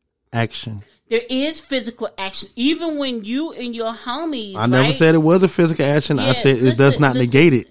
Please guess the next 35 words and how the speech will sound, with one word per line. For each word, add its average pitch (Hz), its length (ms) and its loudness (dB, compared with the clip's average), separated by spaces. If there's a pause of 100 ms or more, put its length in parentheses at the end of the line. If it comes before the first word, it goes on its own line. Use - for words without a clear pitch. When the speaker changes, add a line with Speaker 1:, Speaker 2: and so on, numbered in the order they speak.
(120)
Speaker 2:
Yeah, 208 240 -2
Speaker 1:
You 156 160 8
are 151 60 8
Speaker 2:
listen. 135 100 2
Speaker 1:
trying 131 320 2
to 127 200 0
negate 120 460 2
it. - 100 -6
Speaker 2:
No, 240 360 -8
no, 220 180 -4
what 202 240 -6
I'm 262 260 -4
saying 214 380 -4
is 202 100 -2
I'm 240 120 -8
not 381 160 -10
trying 403 260 -10
to 339 60 -8
negate 262 320 -12
anything. 254 680 -14 (440)
Speaker 1:
Uh-huh. 117 100 -6
Speaker 2:
What - 120 -2
I'm 294 220 -4
saying 208 440 -8
is, 170 320 -10
is, 165 220 -12 (100)
is 175 280 -12
even 294 440 -8
you 277 320 -8
and 208 160 -12
your 208 180 -8
homeboy, 226 540 -10
as 190 120 -12
y'all 233 320 -12
are 190 360 -10